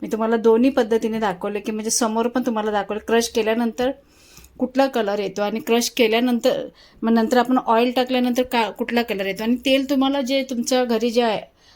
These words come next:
आहे ते तुम्ही तेल टाकू शकता. असं काही गरज नाही की हे, हेच, अ, तेल हवे, तर जे असेल तुम्ही ते नक्कीच टाका. तर न-, तुम्हाला हा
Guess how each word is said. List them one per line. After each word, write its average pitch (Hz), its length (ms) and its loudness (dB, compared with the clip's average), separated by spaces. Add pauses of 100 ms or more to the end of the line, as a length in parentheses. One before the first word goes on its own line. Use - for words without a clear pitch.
(120)
आहे 214 360 -4 (180)
ते 233 100 4
तुम्ही 220 320 -4
तेल 202 220 0
टाकू 175 220 -6
शकता. 214 440 -8 (300)
असं 196 200 -6
काही 220 300 0
गरज 208 360 -2
नाही 220 160 -4
की 220 120 -4
हे, 214 100 0 (680)
हेच, 214 300 0
अ, 202 340 2 (120)
तेल 202 160 0
हवे, 202 320 -4 (140)
तर 220 40 -6
जे 226 160 -2
असेल 202 360 -4
तुम्ही 202 220 -6
ते 202 80 -4
नक्कीच 196 440 -10
टाका. 175 260 -10 (580)
तर 214 140 -4
न-, 214 200 -8 (360)
तुम्हाला 240 240 -2
हा 233 480 -2